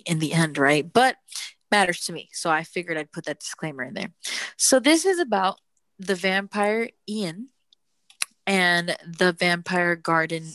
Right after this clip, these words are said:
guardian Veritas. So this is a very interesting, uh, vampire philosophy in these books. It's basically that, uh, vampires were descended from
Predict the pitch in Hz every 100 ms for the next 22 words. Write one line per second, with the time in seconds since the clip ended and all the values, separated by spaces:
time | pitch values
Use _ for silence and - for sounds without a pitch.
0 | - 180 202 202 160 123 - - _ _
1 | _ _ - - _ - 160 233 165 -
2 | - - - 240 240 285 370 339 226 214
3 | 226 - 190 185 208 - - 190 175 170
4 | 165 160 - - - _ - 180 170 160
5 | - _ _ 165 165 170 170 185 175 165
6 | - 160 160 165 - 170 196 190 185 196
7 | - - 185 180 - - - 180 - 190
8 | 190 185 180 165 151 - _ _ _ -
9 | - - - 190 170 180 180 175 196 190
10 | 185 - 170 175 165 160 160 - 170 -
11 | 175 170 170 - 156